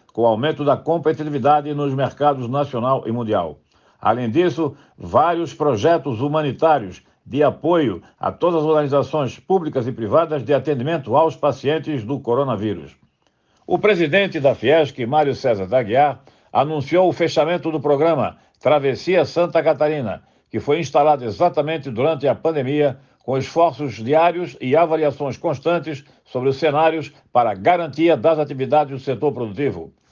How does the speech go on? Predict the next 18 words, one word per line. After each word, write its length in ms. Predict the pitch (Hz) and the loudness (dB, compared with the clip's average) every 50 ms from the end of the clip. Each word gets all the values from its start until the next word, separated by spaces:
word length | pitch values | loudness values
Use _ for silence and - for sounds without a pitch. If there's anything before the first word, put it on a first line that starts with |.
| _ _ _ _ - | _ _ _ _ -8
E 100 | 110 110 | -2 0
lançou 380 | 131 143 143 131 135 175 185 180 | 2 2 0 0 0 -2 -2 -2
também 480 | - 185 165 147 160 185 196 190 156 - - _ _ _ | 0 -2 0 2 2 2 0 0 -4 -10 -16 _ _ _
o 140 | - - 107 | -12 -12 -6
projeto 560 | 98 147 151 131 107 156 170 180 - - - - 98 | -2 0 0 2 4 4 2 2 2 -2 -6 -6 -4
Reinventa 680 | 98 143 190 190 175 139 110 160 190 202 190 175 - | -2 0 0 0 0 0 2 2 2 2 0 -2 -2
Santa 260 | - - 180 175 180 | -2 -2 -2 0 0
Catarina, 640 | 165 175 156 160 165 170 175 160 123 101 87 - - _ _ _ _ _ | 0 0 2 2 2 2 0 0 -2 -4 -6 -8 -12 _ _ _ _ _
destinado 680 | - 95 107 107 107 - 110 101 120 143 160 160 151 151 | -4 -2 -2 -2 -2 -4 -4 -2 0 2 2 2 2 0
a 40 | 147 | 0
aumentar 460 | 151 147 139 117 104 95 151 151 147 | 0 0 -2 -2 0 2 4 4 4
a 60 | 135 - | 2 -2
competitividade 1040 | - - 175 185 180 139 170 165 - 143 135 156 135 135 110 147 156 160 143 143 | -4 0 0 0 0 0 -2 -4 -4 -6 -6 -6 -6 -2 0 2 2 2 0 -2
dos 160 | 139 143 135 - | -4 -6 -6 -6
produtos 480 | - 135 117 110 156 165 - 139 123 | -4 -4 -4 -2 -4 -4 -4 -4 -2
da 120 | 113 143 131 | -2 0 0
indústria 420 | 120 117 143 170 170 - 135 123 | 0 0 0 0 -2 -2 -4 -6
estadual 680 | 110 - - 165 151 117 123 131 139 147 147 135 - | -6 -2 0 0 0 0 2 2 4 4 2 2 -2